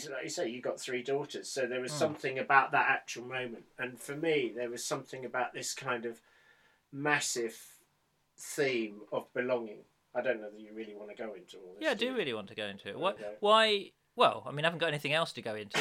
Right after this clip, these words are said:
Speaker 2: so we might as well go down this road.
Speaker 1: <laughs>
Speaker 2: Do you want, do you want to talk about it?
Speaker 1: Um, I don't mind, because you'll let it
Speaker 2: Go on, then.
Speaker 1: all out. <laughs> So
Speaker 2: No,
Speaker 1: it's
Speaker 2: I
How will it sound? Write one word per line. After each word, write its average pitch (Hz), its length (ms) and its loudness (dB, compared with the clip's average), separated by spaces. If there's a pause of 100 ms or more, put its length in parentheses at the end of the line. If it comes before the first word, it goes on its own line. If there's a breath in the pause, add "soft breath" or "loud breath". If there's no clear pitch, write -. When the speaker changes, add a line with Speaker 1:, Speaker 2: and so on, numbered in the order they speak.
Speaker 2:
so 151 120 -2
we 139 100 2
might 165 220 6
as 139 60 0
well 147 100 6
go 160 160 8
down 156 240 8
this 180 240 4
road. 151 400 0 (240)
Speaker 1:
<laughs> - 0 -
Speaker 2:
Do - 540 -2
you - 20 2
want, 330 180 4
do 285 80 -2
you 277 40 -2
want 277 100 4
to 247 60 -2
talk - 200 0
about 104 220 -6
it? - 160 -14 (600)
Speaker 1:
Um, 339 520 0 (460)
I 143 140 -4
don't 113 240 -2
mind, 160 300 -2
because 160 280 -6
you'll 147 160 -4
let 156 220 -4
it - 40 -4
Speaker 2:
Go 240 80 2
on, 131 80 0
then. 123 120 0
Speaker 1:
all 196 200 4
out. - 260 6 (300)
<laughs> - 540 8
So 302 240 6
Speaker 2:
No, 302 140 10
Speaker 1:
it's 285 100 12
Speaker 2:
I - 20 12